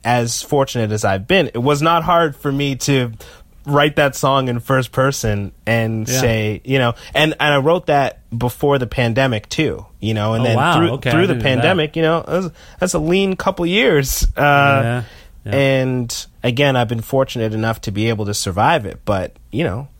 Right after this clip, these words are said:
Speaker 1: I've survived, and, and now we've landed wh-, where exactly? You know, touring this fall has been sketchy. I decided not to tour this fall and try to push that to next year to be in
Speaker 2: Of
Speaker 1: a
Speaker 2: course.
Speaker 1: situation where hopefully things are a bit more stable. And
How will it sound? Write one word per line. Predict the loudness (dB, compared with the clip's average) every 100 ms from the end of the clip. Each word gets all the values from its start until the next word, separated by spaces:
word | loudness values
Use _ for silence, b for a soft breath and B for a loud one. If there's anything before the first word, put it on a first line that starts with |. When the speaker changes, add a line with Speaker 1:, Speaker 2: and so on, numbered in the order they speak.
| -12 -4
Speaker 1:
I've | -4 -2
survived, | -4 0 2 2 0
and, | -4 -4 -6 -12 -6
and | -4 -2
now | 0 0
we've | -2 -2
landed | -2 0 -2 -4 -6
wh-, | -4 -2 -2
where | -2 0 0 0
exactly? | -4 -6 -6 -6 -6
You | -4
know, | -4 -6
touring | -4 -2 -2 -2
this | -4
fall | -2 0 0
has | -2
been | -2 -4 -4 B B B -6
sketchy. | -4 0 0 0 -2 0 2
I | 0
decided | 0 0 0 2 0
not | -2 -4
to | -6
tour | -4 -2 0
this | -2 -4
fall | -2 2 2 0
and | -4
try | -2 -2
to |
push | -2 -6 -4 0
that | 0 -2
to | -4
next | -4 -4 -6
year | -2 -2 -2
to | -4 -4 -4 -6 B B -6
be | -2
in | 0
Speaker 2:
Of | 0
Speaker 1:
a |
Speaker 2:
course. | 0 0
Speaker 1:
situation | -2 -2 -2 -2
where | -2 -2
hopefully | -2 -2 -2 -2 -2
things | -2 -4 -2
are | -2 -2
a |
bit | -2 -6 -4
more | -4 -2 -4
stable. | -4 -2 0 2 2 2
And | 0 -4 -6